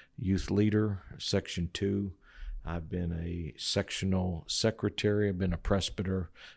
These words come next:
been the district Sunday school director. Um, but the day comes where you can't serve. I've also watched many churches ha-, lose their pastor and the churches crater because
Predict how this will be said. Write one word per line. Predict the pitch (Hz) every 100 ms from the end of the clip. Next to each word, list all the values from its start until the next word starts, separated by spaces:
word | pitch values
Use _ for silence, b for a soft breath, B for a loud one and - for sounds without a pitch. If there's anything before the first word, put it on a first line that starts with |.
| B
been | 90 92 90 90
the | 85 87 85
district | 87 98 - 80
Sunday | - 101 95
school | - 98
director. | 87 90 85 87 - 90 85 - B B B B -
Um, | 98 87 87 87 87 76 b b _ B B B _ - - -
but | 98 - - -
the | 98
day | 101 113
comes | 110 113 101 92
where | 92
you | 87 87
can't | - 98 87
serve. | - - 95 87 90 - _ _ _ _ _ - b b b -
I've | 90 95
also | 98 - 98
watched | 92 92 92 - 98
many | 95 90
churches | - - 127 - 90 -
ha-, | 92 -
lose | 95 95 87
their | 90
pastor | - 95 92 - 95 92
and | - 90
the | 87
churches | - 98 90 87 87
crater | - 107 101 78 85
because | 85 - 85 85 -